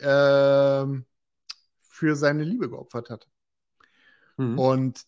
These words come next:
Speaker 1: das ist dann etwas, was, ähm, zum einen, zum einen überraschend kommt, aber das ist, äh, das ist sicherlich zu wenig, um zu berühren. Aber, ähm,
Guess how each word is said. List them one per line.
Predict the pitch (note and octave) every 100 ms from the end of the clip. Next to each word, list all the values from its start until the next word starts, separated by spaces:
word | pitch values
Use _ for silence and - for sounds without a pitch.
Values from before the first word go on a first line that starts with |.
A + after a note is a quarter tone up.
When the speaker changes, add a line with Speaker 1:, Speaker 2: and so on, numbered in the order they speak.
| -
Speaker 1:
das | C3+ B2
ist | F3 -
dann | D#3+
etwas, | D3+ - E3 D#3+ - C#3
was, | C#3 C#3 - - -
ähm, | D3 C#3 C#3 C3+ C3 B2+ A#2 _ _ _ _ _ _ _ _ - -
zum | - D3
einen, | C3 C3 D#3 E3+ D#3+ D#3+ _ _ _
zum | -
einen | B2+ D3 D#3 D#3 - _ _ _ _ _ _ _ _
überraschend | - D#3+ B2+ C3+ A#3 G3
kommt, | G#3+ A#3
aber | F#3+ C#3+
das | D3 C#3
ist, | E3 - -
äh, | F3+ D#3+ D3+ D#3 D#3 D#3+
das | D3 C#3 D#3
ist | -
sicherlich | D3+ E3 D3+ -
zu | C3
wenig, | C3 D3 D#3
um | D#3+
zu | - C3+
berühren. | A#2+ C3 D#3+ A#3 - _ _ _ _ _ _ _ _ _ - _ -
Aber, | A#2 A2+ C#3 C3 C3+ C3+ B2+
ähm, | B2+ B2 A#2+ A#2+ A2+ A2